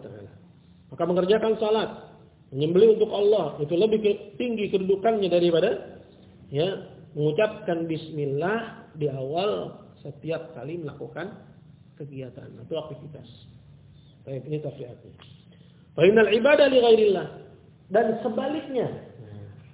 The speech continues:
ini untuk membingkai pemahaman. Dan sebaliknya, kalau tadi ibadah untuk Allah,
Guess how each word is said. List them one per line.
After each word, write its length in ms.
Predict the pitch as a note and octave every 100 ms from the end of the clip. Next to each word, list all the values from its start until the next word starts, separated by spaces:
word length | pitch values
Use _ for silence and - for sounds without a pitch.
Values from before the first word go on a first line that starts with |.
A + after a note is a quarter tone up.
| - _ -
ini 80 | C#3+ D3+
untuk 120 | D#3+
membingkai 400 | E3 F3 F3 D#3+
pemahaman. 360 | D#3 C#3 C3+ - -
Dan 160 | F3 F#3
sebaliknya, 400 | F3+ G#3+ F3 C#3+
kalau 140 | D3+
tadi 160 | D4+ G3+
ibadah 280 | F3+ F3 A3
untuk 480 | F#3 B3+ - - - - - - - -
Allah, 400 | A3 A3 G3+